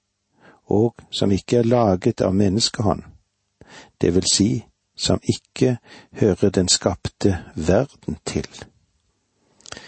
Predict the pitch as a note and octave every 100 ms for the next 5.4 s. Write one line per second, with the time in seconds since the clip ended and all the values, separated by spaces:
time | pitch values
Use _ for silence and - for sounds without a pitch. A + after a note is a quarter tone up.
0 | - - - _ A2+ A2+ A2+ G#2 F#2+ -
1 | - - - - - G#2+ G2+ E2+ G#2 -
2 | - A2+ F2+ G2 - - - - _ _
3 | _ - D3 D3+ - G2 - - D#2+ C2+
4 | C#2+ - _ _ _ _ _ _ - -
5 | - - A2 G#2+